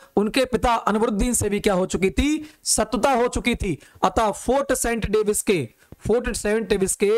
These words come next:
घेरे के समय नवाब अंग्रेजों की सहायता कर रहा था, है ना, नवाब जो था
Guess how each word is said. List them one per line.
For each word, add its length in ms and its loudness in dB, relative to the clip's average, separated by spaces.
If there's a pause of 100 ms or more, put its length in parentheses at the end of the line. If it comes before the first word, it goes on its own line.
(400)
घेरे 400 0
के 180 0
समय 280 -2
नवाब 480 0
अंग्रेजों 460 0
की 360 -2 (200)
सहायता 500 0
कर 180 -2
रहा 200 0
था, 160 -6 (180)
है 40 2
ना, 140 2 (300)
नवाब 340 2
जो 100 2
था 360 0